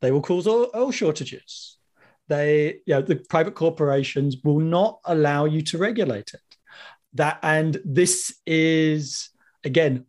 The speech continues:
everything that is potentially maybe possible with the maintenance of capitalism. The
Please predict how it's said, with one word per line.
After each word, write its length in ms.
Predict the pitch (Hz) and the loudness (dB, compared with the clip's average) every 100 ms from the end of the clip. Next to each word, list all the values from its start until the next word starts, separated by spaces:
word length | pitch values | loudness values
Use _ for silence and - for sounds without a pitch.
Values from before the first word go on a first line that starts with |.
| - | -4
everything 640 | 160 185 208 - 208 196 | 0 2 0 0 0 2
that 260 | 185 175 - | 2 0 -2
is 320 | 170 151 - - _ _ _ _ _ - | -2 -2 -8 -14 _ _ _ _ _ -14
potentially 760 | 143 - 240 285 - 240 214 | -12 -2 0 0 -2 -2 2
maybe 400 | 196 196 202 190 | 2 2 2 0
possible 640 | 185 175 - 151 151 156 - | 0 0 -2 0 0 0 -2
with 160 | 156 - | -2 2
the 80 | |
maintenance 400 | 151 147 147 139 | 2 0 -2 -6
of 60 | 131 | -6
capitalism. 680 | 147 147 - 113 113 107 123 _ - - _ | -4 -4 -6 -10 -10 -14 -16 _ -20 -20 _
The 160 | 117 | -12